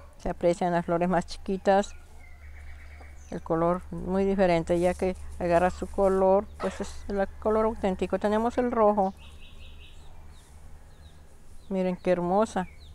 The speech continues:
Es una planta pequeña, de primera floración. También está muy verde. Las hojas. Y la flor roja.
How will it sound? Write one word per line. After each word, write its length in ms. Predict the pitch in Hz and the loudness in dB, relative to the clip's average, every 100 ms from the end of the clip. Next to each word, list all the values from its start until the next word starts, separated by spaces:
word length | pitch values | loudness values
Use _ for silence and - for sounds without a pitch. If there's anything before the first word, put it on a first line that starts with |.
| - | -16
Es 120 | - | -2
una 100 | 233 | 0
planta 320 | 233 226 226 | 4 4 6
pequeña, 720 | 226 190 - - 220 202 190 196 - - - - - - - - | 4 2 -2 2 2 2 0 -2 -8 -16 -14 -14 -12 -12 -10 -6
de 80 | 196 | -4
primera 400 | 185 185 190 196 | -2 2 6 6
floración. 720 | 196 202 202 214 - 254 262 277 - - - 622 554 508 508 - - - - - - - - - - - - - - - - | 8 8 8 6 4 4 4 0 -8 -14 -6 -4 -4 -6 -10 -14 -18 -20 -20 -20 -20 -18 -20 -20 -20 -20 -18 -18 -18 -18 -10
También 400 | - 165 165 170 | -2 0 0 0
está 240 | 175 - 170 | -2 0 2
muy 240 | 175 170 | 2 2
verde. 640 | 165 185 202 185 196 226 277 - - - - - - | 4 6 6 6 2 2 0 -8 -18 -18 -16 -16 -6
Las 280 | - 180 - | -4 -2 0
hojas. 600 | 220 220 233 240 269 - - - - - - - - - - - - - - - - - - | 0 2 6 6 4 -4 -16 -14 -14 -12 -14 -14 -14 -12 -12 -12 -12 -12 -12 -14 -16 -18 -10
Y 60 | |
la 140 | 190 175 | -2 -2
flor 280 | - 165 175 | 0 -2 0
roja. 560 | 170 202 220 214 208 | 4 4 4 2 2